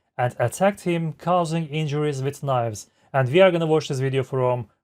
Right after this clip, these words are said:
Workpoint News, uh, twenty-three YouTube channel. Thank you, my friends, for sharing this news with us. Uh, I'm curious about it, and I hope, uh, Thai police,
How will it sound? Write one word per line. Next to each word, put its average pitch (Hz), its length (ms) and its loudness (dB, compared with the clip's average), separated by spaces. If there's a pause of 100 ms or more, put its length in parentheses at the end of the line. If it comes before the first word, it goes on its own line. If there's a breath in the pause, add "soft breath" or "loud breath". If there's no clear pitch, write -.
(140)
Workpoint 175 680 2
News, 147 320 -2
uh, 135 280 -4
twenty-three 139 720 0
YouTube 127 220 -2
channel. 127 320 -2
Thank 190 240 -2
you, 185 60 -2
my 156 100 0
friends, 139 320 -4
for 123 160 -6
sharing 160 400 -4
this 123 200 -2
news 117 360 -4
with 120 100 0
us. 123 280 0 (540 soft breath)
Uh, 123 180 2
I'm 170 160 6
curious 226 320 -2
about 139 320 4
it, 139 220 -2
and 131 260 2
I 151 160 8
hope, 226 300 -2 (180)
uh, 131 260 0
Thai 202 300 2
police, 139 580 -2